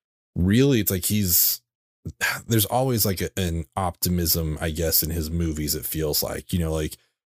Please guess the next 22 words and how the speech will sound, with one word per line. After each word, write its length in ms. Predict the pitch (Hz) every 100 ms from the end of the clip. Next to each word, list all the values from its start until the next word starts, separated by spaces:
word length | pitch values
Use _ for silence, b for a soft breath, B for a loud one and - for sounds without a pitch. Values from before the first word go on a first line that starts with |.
| _ 101
this 180 | 92
is, 380 | 95 82 78 - -
uh, 80 | - _ _ _ - -
in 140 | 117 101
my 160 | 95
experience, 640 | 87 - - 131 107 90 98
like, 140 | 87
one 80 | 92
of 80 | 90
the 60 |
first 240 | - 90 -
times 200 | 90 87
that 100 | 82
we 100 | 82
have 220 | 95 87
a 40 | 87
movie 260 | 85 85
with 200 | 82 -
aliens 420 | 85 85 85 82 85
where 100 | 85
they 100 | 80
aren't 240 | - 117